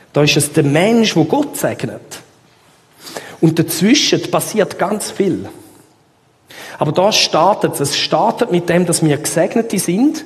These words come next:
Und es hört auf damit, dass wir den, der uns gesegnet hat, selber dürfen zurücksegnen.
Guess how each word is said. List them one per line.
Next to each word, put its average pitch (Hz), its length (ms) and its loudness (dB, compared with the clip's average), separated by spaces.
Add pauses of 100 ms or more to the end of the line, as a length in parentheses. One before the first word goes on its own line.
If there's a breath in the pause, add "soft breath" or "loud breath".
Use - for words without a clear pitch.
(140)
Und 160 140 0
es - 200 -4
hört 240 320 -2
auf 233 380 4
damit, 185 560 2 (600 loud breath)
dass - 220 -2
wir 175 400 4 (340)
den, 196 240 4
der 165 200 0
uns 180 220 0
gesegnet 185 440 -2
hat, 117 180 -2
selber 165 360 -2
dürfen 135 360 -4
zurücksegnen. - 680 -6